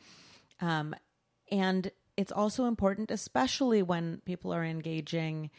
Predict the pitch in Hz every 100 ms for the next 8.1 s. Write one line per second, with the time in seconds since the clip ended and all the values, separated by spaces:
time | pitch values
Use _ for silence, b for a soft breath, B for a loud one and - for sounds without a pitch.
0 | B B B - 180 170 - 180 214 -
1 | 175 165 160 160 180 165 156 160 - 175
2 | 165 156 151 - - b b b _ 170
3 | 165 170 190 208 - _ _ _ - 180
4 | 165 160 147 180 175 165 165 220 - -
5 | 175 170 - - 160 165 160 156 165 156
6 | 151 160 156 165 160 160 - 160 156 151
7 | 151 151 170 196 196 - 208 202 202 202